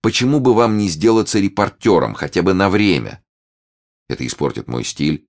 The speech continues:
ответил он тихим, унылым голосом. "Вы не имеете представления, как много я трудился над этим". "А ваши газетные рассказы", — возразила она, —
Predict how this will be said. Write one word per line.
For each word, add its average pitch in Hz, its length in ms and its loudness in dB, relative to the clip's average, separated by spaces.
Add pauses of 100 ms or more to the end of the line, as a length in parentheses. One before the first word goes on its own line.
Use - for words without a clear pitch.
(280)
ответил 62 420 -4
он 60 140 -6
тихим, 64 460 -8
унылым 60 400 -6
голосом. 55 500 -8 (540)
"Вы 67 140 -6
не 67 120 -2
имеете 76 320 -4
представления, 71 640 -4
как - 200 -10
много 58 260 -4
я 57 100 -4
трудился 65 480 -6
над 52 200 -8
этим". - 320 -10 (680)
"А 90 80 2
ваши 107 220 0
газетные 104 500 0
рассказы", — 76 500 0
возразила 69 600 -2
она, — 67 320 -6